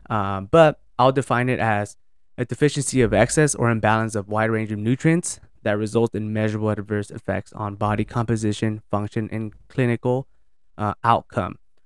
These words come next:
right? So you might be you know, not eating enough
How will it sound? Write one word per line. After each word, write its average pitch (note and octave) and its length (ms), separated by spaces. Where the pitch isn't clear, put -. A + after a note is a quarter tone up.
right? G#2 260
So A2 400
you B2 100
might A2+ 340
be G#2+ 440
you G#2+ 120
know, G2 320
not B2 320
eating A#2 260
enough A2 320